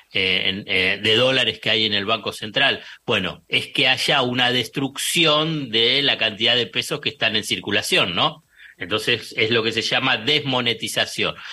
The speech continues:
Entonces, una de las formas es decir, bueno, yo saco los plazos fijos, los mando con un bono a diez años,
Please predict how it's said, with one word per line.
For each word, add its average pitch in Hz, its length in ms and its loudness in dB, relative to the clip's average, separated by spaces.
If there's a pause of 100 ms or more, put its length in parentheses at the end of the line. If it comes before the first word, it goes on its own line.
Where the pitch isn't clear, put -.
(180)
Entonces, 123 500 0
una 147 220 2
de 156 120 4
las 151 200 0 (120)
formas 175 340 2
es 143 100 2
decir, 143 120 0
bueno, 156 180 2
yo 143 140 -2
saco 151 260 0
los 147 140 0
plazos 160 400 -4
fijos, 175 400 -4 (260)
los 110 220 2
mando 123 460 2
con 104 180 -4
un 123 140 -4
bono 107 520 0
a 95 140 2
diez 139 320 0
años, 151 480 0